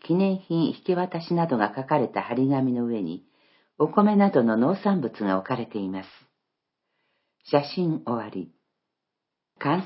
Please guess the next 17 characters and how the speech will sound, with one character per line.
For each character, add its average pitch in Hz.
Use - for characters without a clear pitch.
想。 113
ポ 170
イ 202
ン 202
ト 190
を 185
貯 185
め 170
る 170
楽 180
し 190
み 180
が 123
あ 135
る 135
か 113
ら、 104